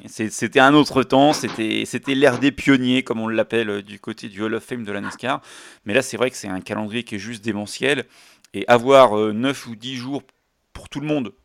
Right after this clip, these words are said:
pour souffler, ça va faire un bien fou.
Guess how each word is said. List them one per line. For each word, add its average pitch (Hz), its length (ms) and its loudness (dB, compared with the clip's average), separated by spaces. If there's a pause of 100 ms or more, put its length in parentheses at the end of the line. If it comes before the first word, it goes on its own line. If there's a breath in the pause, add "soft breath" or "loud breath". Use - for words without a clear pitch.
(100)
pour 104 160 -14
souffler, - 500 -10 (420 soft breath)
ça - 180 -14
va 101 80 -6
faire 117 260 -10
un 101 60 -10
bien 101 240 -10
fou. - 380 -16